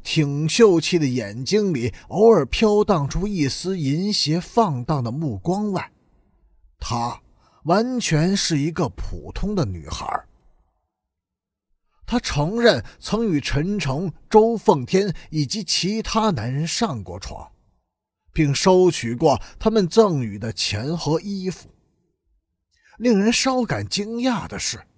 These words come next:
据她自己说，到目前为止，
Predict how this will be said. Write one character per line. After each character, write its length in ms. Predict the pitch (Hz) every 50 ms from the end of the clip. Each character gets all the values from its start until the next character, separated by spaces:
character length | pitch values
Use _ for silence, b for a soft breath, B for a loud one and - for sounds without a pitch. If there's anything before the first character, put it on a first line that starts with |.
| _ _ _ _ _ _ _ _ _ _ _ _ _
据 180 | - - 226 196
她 160 | 170 226 254
自 240 | - - 247 208 143
己 240 | 101 - - 73 80
说， 300 | - - - 156 - - _ _ _ _ _ _ _ _ _ _ _ _ -
到 140 | - 147 151
目 300 | 156 180 175 151 135 127
前 280 | - - 131 135 147 143
为 220 | 139 139 143 156
止， 320 | 147 - - 202 226 240